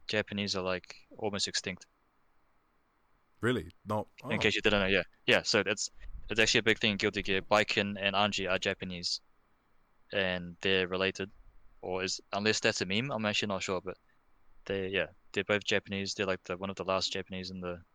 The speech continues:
Speaker 1: in the world that can fight like this. And, yeah, they're, basically they're almost all extinct, and that's just them going through life, trying to, uh, trying to, uh, make a better outcome for themselves, eh?
Speaker 2: Yeah.
Speaker 1: Yeah, they're just sort of just normal people,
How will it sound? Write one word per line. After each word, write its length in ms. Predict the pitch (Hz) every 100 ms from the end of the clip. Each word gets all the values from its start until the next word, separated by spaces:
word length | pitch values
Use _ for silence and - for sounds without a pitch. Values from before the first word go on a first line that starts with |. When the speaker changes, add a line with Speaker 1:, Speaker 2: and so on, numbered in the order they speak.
| _ -
Speaker 1:
in 80 | 95
the 80 | 90
world 180 | 95 95
that 80 |
can 120 | 92 85
fight 220 | - 90
like 140 | 90
this. 280 | - 104 - - _ _ _ _ _ _ _ _ _ _ _ _ _ _ _
And, 480 | 92 92 90 90 90 90 -
yeah, 120 | 101
they're, 120 | 90 101 - - -
basically 320 | 92 104 92
they're 140 | 92
almost 300 | 92 98 98
all 100 | 98
extinct, 400 | 92 - 98 - - _
and 120 | 92
that's 160 | 90 -
just 160 | 98
them 280 | - 95 95 - -
going 180 | 101 101
through 200 | - 98
life, 380 | 95 107 - - -
trying 200 | - 95
to, 180 | 92 98 _ _ - - _ _ - -
uh, 80 | 98 -
trying 300 | - - 98
to, 260 | 98 - 95
uh, 240 | 92 90 90
make 180 | 98 -
a 40 |
better 180 | 98 101
outcome 260 | 95 101 101
for 120 | -
themselves, 380 | 90 - 87 -
eh? 80 | 90 90 _ _ -
Speaker 2:
Yeah. 100 | 87 98 _ _ - _ _ - -
Speaker 1:
Yeah, 140 | 87 - _ _ _ -
they're 100 | 95
just 180 | 101
sort 140 | 95 117
of 60 |
just 160 | 107 101
normal 200 | 107 92
people, 280 | 95 90